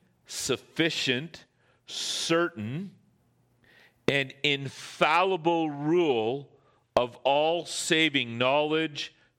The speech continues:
faith, and obedience." Now, they didn't use that word inerrant, they used that word infallible. You with me on that? And back then, the word inerrant and infallible actually meant the same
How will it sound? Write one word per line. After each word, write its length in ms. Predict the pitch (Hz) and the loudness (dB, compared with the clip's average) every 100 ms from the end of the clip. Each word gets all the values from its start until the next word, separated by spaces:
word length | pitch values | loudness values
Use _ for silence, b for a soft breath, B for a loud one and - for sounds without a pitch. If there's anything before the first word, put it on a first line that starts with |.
| _ - | _ 0
faith, 480 | 131 135 127 - _ _ _ _ | 2 2 -4 -12 _ _ _ _
and 100 | 113 | -2
obedience." 720 | 120 117 123 101 87 - - - _ _ _ _ _ _ _ _ _ _ _ _ - | -2 0 0 -2 -6 -10 -20 -20 _ _ _ _ _ _ _ _ _ _ _ _ -8
Now, 320 | 113 127 127 | 2 4 2
they 200 | 123 135 | 2 0
didn't 220 | 143 208 190 | 2 0 0
use 220 | 202 156 | -2 2
that 200 | 147 139 | 0 2
word 220 | 143 135 | 0 0
inerrant, 480 | 127 135 175 135 120 | 0 2 2 2 0
they 80 | 123 | 0
used 260 | 131 139 | 0 0
that 180 | 143 139 | 0 2
word 300 | 131 131 127 - | 0 0 -2 -2
infallible. 960 | 135 123 - - 160 123 113 92 85 90 | -4 -4 -12 0 2 4 2 -2 -4 -4
You 120 | 113 | -4
with 180 | 143 165 | -4 -4
me 80 | |
on 140 | 165 170 | -4 0
that? 240 | 185 226 - _ _ _ _ b b b b b | -2 -2 -8 _ _ _ _ b b b b b
And 180 | 147 143 | -6 2
back 380 | 196 214 185 151 | 4 4 2 2
then, 480 | 226 175 131 165 220 _ _ - | 4 4 2 -2 -12 _ _ -2
the 120 | 139 | 0
word 300 | 147 180 165 | 4 2 4
inerrant 520 | 151 160 185 147 147 | 2 4 4 2 0
and 140 | 147 143 | 0 0
infallible 640 | 139 - 185 170 135 143 | -4 2 4 4 2 2
actually 460 | 156 165 165 - 151 | 4 2 0 -2 -2
meant 380 | 139 139 143 135 | 2 0 0 -4
the 80 | 127 | -4
same 580 | - 151 143 143 135 | 0 2 2 -2 -8